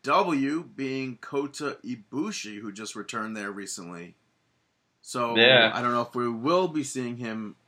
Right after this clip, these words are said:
Speaker 1: at all in W W E.
Speaker 2: Maybe we will. I mean, he's not using Kota Ibushi, is he? That
Speaker 1: No, I mean,
Speaker 2: name?
Speaker 1: he's under a mask, yeah, so.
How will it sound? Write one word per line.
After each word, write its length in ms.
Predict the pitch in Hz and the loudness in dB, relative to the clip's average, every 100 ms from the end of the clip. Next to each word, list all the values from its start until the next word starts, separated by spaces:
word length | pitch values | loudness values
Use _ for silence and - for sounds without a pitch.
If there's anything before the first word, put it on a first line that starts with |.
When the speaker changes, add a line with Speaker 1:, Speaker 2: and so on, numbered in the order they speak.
| _ _ _ - - | _ _ _ -14 -6
Speaker 1:
at 160 | 113 | -4
all 400 | 110 117 107 113 - | -2 -2 -2 -6 -10
in 220 | 110 107 | -10 -8
W 260 | 107 101 | -6 -6
W 260 | 104 101 101 | -6 -6 -8
E. 180 | 92 95 _ _ _ _ _ _ _ _ _ | -8 -14 _ _ _ _ _ _ _ _ _
Speaker 2:
Maybe 240 | - 123 208 | 0 6 8
we 120 | 185 | 8
will. 340 | 127 139 180 95 | 6 6 6 4
I 60 | |
mean, 320 | 92 92 90 - _ - | -2 -4 -6 -14 _ -10
he's 120 | 110 | -2
not 160 | 113 123 | 2 6
using 280 | 139 135 117 | 6 6 4
Kota 240 | 123 117 | 6 8
Ibushi, 600 | 104 87 78 120 143 85 82 | 6 2 4 4 6 6 6
is 80 | |
he? 300 | 131 143 139 - _ _ _ _ _ - - | 6 4 2 -10 _ _ _ _ _ -14 4
That 220 | 104 80 | 6 6
Speaker 1:
No, 80 | 92 | 6
I 40 | |
mean, 100 | 107 | 6
Speaker 2:
name? 60 | 143 | 6
Speaker 1:
he's 340 | 127 104 - | 2 -2 -4
under 240 | 117 113 107 | -2 0 -2
a 40 | |
mask, 460 | 110 120 131 - - | -2 -2 -2 -6 -8
yeah, 300 | 127 113 95 | -6 -6 -10
so. 400 | - 95 92 | -12 -10 -12